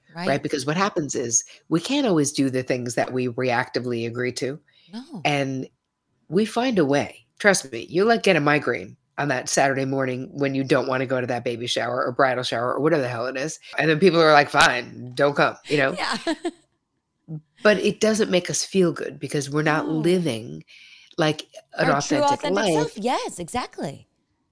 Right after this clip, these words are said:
Speaker 1: Yep. And we don't have to be harsh either,
Speaker 2: No.
Speaker 1: right? We can be kind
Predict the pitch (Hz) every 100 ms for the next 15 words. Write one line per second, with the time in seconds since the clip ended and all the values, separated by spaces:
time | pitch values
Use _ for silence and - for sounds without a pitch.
0 | _ _ _ - 165 180 196 - 196 202
1 | 208 262 262 - 175 175 190 185 151 -
2 | - 214 262 - - _ - 339 415 151
3 | 156 208 226 254 202 185 - - 202 190
4 | 127 123 123